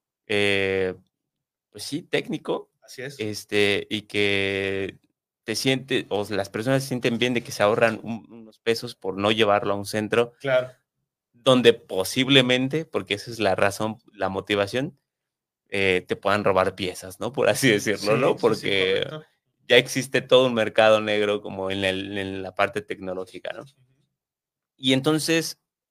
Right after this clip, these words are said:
Speaker 1: la apropiación de la tecnología, pues, hace o empuja a la sociedad a que aprenda de tecnología, ¿no?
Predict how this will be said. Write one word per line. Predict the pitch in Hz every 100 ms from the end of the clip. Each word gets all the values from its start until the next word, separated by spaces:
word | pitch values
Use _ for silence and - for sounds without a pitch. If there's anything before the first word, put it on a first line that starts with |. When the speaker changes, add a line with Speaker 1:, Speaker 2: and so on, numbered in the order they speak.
| -
Speaker 1:
la | 123 117 113
apropiación | 120 117 113 - 147
de | 143
la | 143 139
tecnología, | 139 135 127 131 - 135 143 _ _ _ _ _
pues, | 104 104 -
hace | 143 156 151 127 - _ _
o | 110 104 101
empuja | 110 110 113 120 143 156 147
a |
la | 135 127
sociedad | 135 117 127 127 143 175 -
a | 107
que | -
aprenda | 98 - - 151
de | -
tecnología, | - - 92 98 - 90
¿no? | -